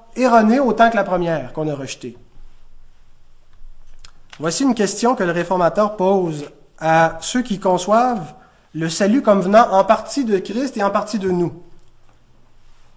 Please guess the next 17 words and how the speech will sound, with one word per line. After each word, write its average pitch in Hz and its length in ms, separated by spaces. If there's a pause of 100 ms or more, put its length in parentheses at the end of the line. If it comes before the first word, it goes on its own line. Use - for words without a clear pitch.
(1040)
En 220 160
quoi 320 260
consiste 247 640
le 165 200
fondement 196 520
que 208 140
nous 165 180
avons 165 300
en 156 100
Christ ? - 600 (1500)
A-t-il 220 420
été 262 240
le 214 160
commencement 247 720
de 185 80
notre 175 320
salut 185 580